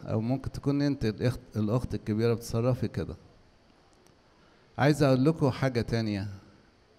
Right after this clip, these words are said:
عايز أقول لكم إن ممكن الكنيسة نفسها تبقى الأخ الأكبر. ممكن الكنيسة ككل تبقى الأخ الأكبر.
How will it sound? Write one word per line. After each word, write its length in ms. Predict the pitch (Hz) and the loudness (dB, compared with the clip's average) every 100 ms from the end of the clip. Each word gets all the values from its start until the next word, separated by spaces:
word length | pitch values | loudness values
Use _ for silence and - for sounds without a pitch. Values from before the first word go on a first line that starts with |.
| _ - - - - | _ -20 -20 -6 2
عايز 220 | 143 135 | 2 4
أقول 160 | 139 | 4
لكم 220 | 151 190 180 | 4 4 4
إن 160 | 143 | 4
ممكن 400 | 135 196 214 165 | 4 2 2 0
الكنيسة 600 | 127 - 139 202 247 170 | 0 2 2 2 4 4
نفسها 580 | 127 120 - - 151 139 | 4 2 0 2 4 4
تبقى 300 | 131 131 120 | 2 2 2
الأخ 360 | 110 107 110 107 | 2 -2 -2 -2
الأكبر. 640 | 92 95 90 82 - - - - _ _ _ _ _ _ _ _ _ - | -2 -4 -4 -8 -10 -12 -18 -20 _ _ _ _ _ _ _ _ _ 0
ممكن 300 | 123 131 127 | 0 2 -2
الكنيسة 540 | 110 131 143 175 - | -2 2 4 4 4
ككل 560 | 127 127 113 135 120 98 90 - - - _ _ _ _ - | 2 2 4 4 4 2 -4 -12 -20 -20 _ _ _ _ 0
تبقى 220 | 120 104 | 2 2
الأخ 380 | 98 101 - 101 | 0 -4 -4 -4
الأكبر. 540 | 85 95 - - - | -4 -6 -8 -12 -10